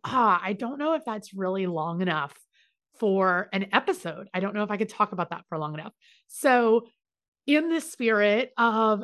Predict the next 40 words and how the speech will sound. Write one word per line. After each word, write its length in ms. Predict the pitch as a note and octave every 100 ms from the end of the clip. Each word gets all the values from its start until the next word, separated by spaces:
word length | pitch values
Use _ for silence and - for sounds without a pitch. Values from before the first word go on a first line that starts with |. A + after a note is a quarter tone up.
| -
just 500 | E3 G#3 C#4 F#4 -
trying 600 | - G3+ F#3 F#3+ G3+ G#3+ G3+
to 100 | A#3
give 340 | E3+ - F#3
you 120 | G3+ G3
guys 500 | F#3+ F3 F3 E3+ - _
more 540 | E3 E3+ F3+ F#3+ G3+ G#3+
access 880 | G3 D#3+ D#3+ - D3+ E3 C4 - _ - _ _ _
to 560 | - A#3+ A3 G#3 G3+ G3+ _ _ _ _ _ _ _
tips 320 | - B3+ B3+
and 100 | A3+
ideas 800 | G3+ F3 F3+ F#3 A3+ G#3+ G3 F#3 -
and 280 | G3+ F#3 - _
things 300 | A3+ A3+ B3
that 180 | D4+ A3+
you 100 | G#3
can 160 | A3
use 360 | F3 D#3+ F#3 A3
to 100 | -
grow 300 | F#3 F#3+ E3+
your 180 | G3 G#3
business 580 | E3 D#3 F3 F3 G3 - - - _
and 400 | F3+ F#3 F3+ F3+
motivate 440 | F#3 G3+ G#3+ G#3+
yourself 580 | G3 G3+ - G3 F#3+ F#3+ -
and 380 | F3 F3 F3 F#3
just 220 | A3+ D#4
step 240 | - G3
into 160 | A3 G#3
that 280 | F3 D#3 E3+
dream 460 | E3 D#3+ F3 G3 F3+
version 340 | E3 F3+ F#3
of 140 | E3+
you 220 | D#3 D#3+ G#3+
and 120 | F3
dream 280 | F3 F3+ F3+
version 260 | F3 F3
of 120 | D#3+
your 120 | D#3 D#3
life, 320 | C#3+ F#3+